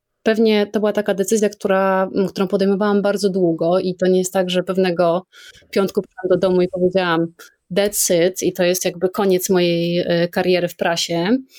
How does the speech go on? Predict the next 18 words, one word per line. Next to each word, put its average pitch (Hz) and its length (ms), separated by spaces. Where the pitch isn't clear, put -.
E, 190 120
to 285 160
bardzo 285 260
długo 247 260
trwało 208 600
i 202 100
gdzieś 214 160
tam 226 160
walczyłam 226 360
ze 180 100
sobą, 233 500
walczyłam 190 580
z, - 200
e, 190 600
okolicznościami 208 840
zewnętrznymi, 196 1080
ale 214 180
m-, 214 60